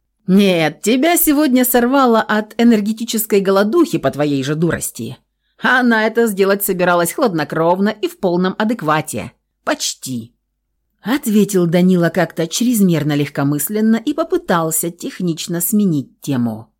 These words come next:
"Слушай, ты как насчет пожрать? Или сразу шопиться перед выездом вести тебя?" Это как почти в адеквате?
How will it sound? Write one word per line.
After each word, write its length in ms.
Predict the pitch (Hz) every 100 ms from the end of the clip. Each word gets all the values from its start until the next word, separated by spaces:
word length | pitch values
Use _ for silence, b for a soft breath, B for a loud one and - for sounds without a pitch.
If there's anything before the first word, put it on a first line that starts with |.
| _ _ _ _
"Слушай, 500 | - - 170 113 -
ты 180 | 95 277
как 240 | 285 339 262
насчет 440 | 262 - 226 -
пожрать? 640 | 151 131 131 - - - _ _ _ _ -
Или 260 | 175 233
сразу 380 | 233 247 247 254
шопиться 480 | - - 127 - 120
перед 220 | 143 143
выездом 440 | 147 127 113 127
вести 280 | 127 139 -
тебя?" 380 | - 113 113 110 _ _ _ _ _ _ _
Это 360 | 240 233 254
как 440 | 262 - 147 - -
почти 500 | 135 - - - 254
в 60 | 214
адеквате? 720 | 196 202 147 127 - 127 123